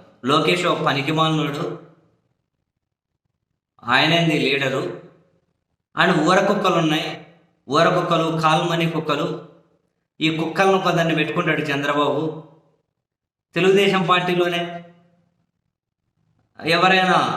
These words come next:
అంటే అసంతృప్తిగా ఉన్నా, లేకపోతే తెలుగుదేశం పార్టీ నుంచి ఎవరైనా బయటకు పోయినా ఈ ఊర కుక్కలను మీద వదులుతూ ఉంటారు, కాల్మనీ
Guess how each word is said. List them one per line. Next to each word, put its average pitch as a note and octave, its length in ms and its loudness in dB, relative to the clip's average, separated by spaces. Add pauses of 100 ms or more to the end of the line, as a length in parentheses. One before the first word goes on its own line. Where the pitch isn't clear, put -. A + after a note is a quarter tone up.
(280)
అంటే C3+ 180 0 (260)
అసంతృప్తిగా F#3 600 0 (120)
ఉన్నా, F3 180 -2
లేకపోతే E3+ 500 -2 (540)
తెలుగుదేశం F#3+ 500 2
పార్టీ F3 200 2
నుంచి E3+ 180 0
ఎవరైనా E3+ 280 2
బయటకు D#3+ 380 0
పోయినా E3+ 260 0 (880)
ఈ F3 80 2 (200)
ఊర G#3 120 6 (120)
కుక్కలను F#3+ 360 0
మీద F3 160 0
వదులుతూ E3+ 440 -2
ఉంటారు, D3+ 340 -2 (460)
కాల్మనీ E3 460 2